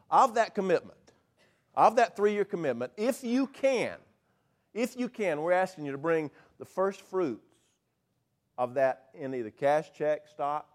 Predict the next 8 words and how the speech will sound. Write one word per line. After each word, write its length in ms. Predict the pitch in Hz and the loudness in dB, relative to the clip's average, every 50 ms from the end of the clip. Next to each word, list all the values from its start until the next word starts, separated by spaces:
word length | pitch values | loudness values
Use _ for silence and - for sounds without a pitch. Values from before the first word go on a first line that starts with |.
| _ - | _ -20
a 60 | 104 | -20
truck. 340 | - - 147 147 151 156 151 _ _ _ _ _ _ _ _ _ _ _ _ _ _ _ _ _ _ _ _ _ _ _ _ _ _ _ _ _ _ _ _ _ _ _ _ _ _ _ _ _ _ _ _ _ _ _ _ _ _ _ _ - | -12 -6 -4 -4 -4 -4 -6 _ _ _ _ _ _ _ _ _ _ _ _ _ _ _ _ _ _ _ _ _ _ _ _ _ _ _ _ _ _ _ _ _ _ _ _ _ _ _ _ _ _ _ _ _ _ _ _ _ _ _ _ -10
If 180 | 160 165 - | -10 -10 -10
you 80 | 190 170 | -12 -10
can. 340 | - 240 247 233 147 101 - - _ _ _ | -6 -6 -4 -4 -6 -8 -12 -16 _ _ _
Some 280 | - - - 135 139 139 | -14 -10 -8 -8 -4 0
folks 240 | - 151 156 151 - | 0 0 0 0 -4
can't. 340 | - - 185 190 202 220 - | -8 -4 -4 -2 -2 -4 -6